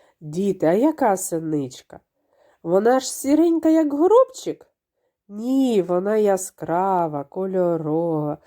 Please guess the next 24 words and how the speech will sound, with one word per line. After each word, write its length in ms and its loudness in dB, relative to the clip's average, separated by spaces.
А 100 0
яка 400 2
в 100 -6
неї 260 -2
спинка? 760 -8
Зелена, 1120 0
а 180 2
б-, 240 -10
ж-, 220 -6
брюшко 880 -2
жовтеньке. 1160 0
Молодці. 1040 -2
Чути 420 6
в 80 0
лісі 380 -4
стук 380 -4
і 80 4
стук. 480 -6
Хто 440 4
це? 280 -12
Що 280 -10
за 140 -6
дивний 400 2
звук? 420 0